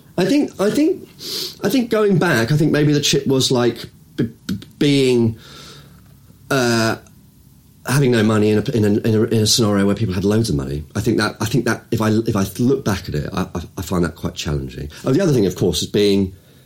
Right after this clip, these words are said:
being taught in a school, being at the school that your father's at is a quite a peculiar, you know, that's quite a,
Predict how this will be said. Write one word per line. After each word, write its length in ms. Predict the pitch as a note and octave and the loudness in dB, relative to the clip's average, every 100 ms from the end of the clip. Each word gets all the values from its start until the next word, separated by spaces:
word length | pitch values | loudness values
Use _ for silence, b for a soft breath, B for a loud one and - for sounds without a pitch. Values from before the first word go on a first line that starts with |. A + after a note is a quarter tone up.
| b b _ | b b _
being 580 | A2 A2+ G#2+ A2 A2 - - _ _ _ _ | 2 2 2 2 0 -4 -20 _ _ _ _
taught 360 | - A#2 A2+ A2 | -2 2 2 2
in 60 | |
a 60 | A2+ | 2
school, 480 | - A2+ A2 A2+ G#2+ | 0 2 2 2 2
being 220 | A#2+ A#2+ | 2 2
at 60 | |
the 60 | - | 2
school 300 | - B2 A#2+ | 0 2 2
that 80 | D3 | 2
your 100 | A#2+ | 0
father's 360 | B2+ C3+ E2+ | 0 -2 -2
at 140 | C#2 C2 - - | -6 -8 -16 -6
is 100 | F#2 | -2
a 60 | F#2+ | -2
quite 260 | - G#2 D#2 | -2 -4 -4
a 20 | |
peculiar, 320 | - F#2 F2 - | -2 -2 0 0
you 140 | A#2 | 0
know, 60 | E2+ | 0
that's 160 | D2+ | -2
quite 300 | - G#2+ - | -4 -4 0
a, 240 | F#2 E2+ | 0 -2